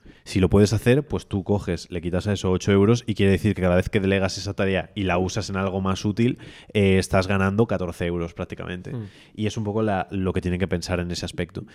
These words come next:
Speaker 1: Y después el hecho de cómo aumento la facturación o cómo puedo trabajar con más clientes. Y entonces diferentes manos de obra que podemos,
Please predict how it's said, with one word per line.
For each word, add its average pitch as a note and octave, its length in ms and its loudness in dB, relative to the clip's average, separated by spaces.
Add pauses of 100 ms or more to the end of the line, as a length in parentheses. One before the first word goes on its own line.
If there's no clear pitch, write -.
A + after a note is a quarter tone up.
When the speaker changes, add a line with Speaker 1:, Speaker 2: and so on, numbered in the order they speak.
(180)
Speaker 1:
Y G2+ 80 2
después G2 260 2
el G#2 140 2
hecho G2 160 4
de F#2+ 100 6
cómo G2 200 2
aumento G2 340 0
la G2 60 2
facturación G#2+ 580 2 (200)
o F#2+ 200 6
cómo G#2+ 500 6 (280)
puedo G2+ 260 6
trabajar G2+ 340 0
con G2 140 -4
más F#2 160 -2
clientes. E2+ 640 -4
Y G2 80 -4
entonces F2+ 480 -4
diferentes F2+ 520 -4
manos F#2 220 -2
de F#2 80 0
obra F#2 180 0
que - 80 -6
podemos, E2+ 640 -4